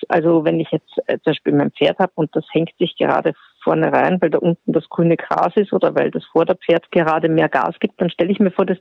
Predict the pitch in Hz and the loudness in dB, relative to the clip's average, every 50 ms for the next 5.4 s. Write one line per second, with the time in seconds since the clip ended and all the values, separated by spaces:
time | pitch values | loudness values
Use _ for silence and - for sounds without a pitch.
0 | _ - 170 160 - 170 160 - - _ _ _ _ - - - 175 160 160 156 | _ -6 -6 -2 0 0 0 0 -4 _ _ _ _ -20 -4 -2 0 0 2 0
1 | 160 151 151 - 170 160 - 175 - - 156 156 160 - - 208 233 277 - - | -2 -4 -2 -2 -2 0 0 0 0 2 2 0 0 -2 0 2 2 2 4 2
2 | 240 220 208 - - - 175 190 190 - 160 - 151 - - 165 165 214 311 - | -2 -2 -2 0 2 2 2 2 2 0 -2 -2 -2 -2 -2 0 2 2 0 0
3 | - _ - - - _ _ - 180 196 233 262 262 269 226 - _ _ - 208 | -2 _ -20 -20 -20 _ _ 2 4 4 6 6 4 2 0 -2 _ _ 0 0
4 | - 196 175 175 175 165 - - 202 214 202 202 185 - - - - - - - | 2 2 0 0 0 0 0 0 0 2 0 0 0 0 0 0 0 -2 -2 -4
5 | 170 165 - 156 156 156 151 - | -4 -2 0 -2 0 0 0 -2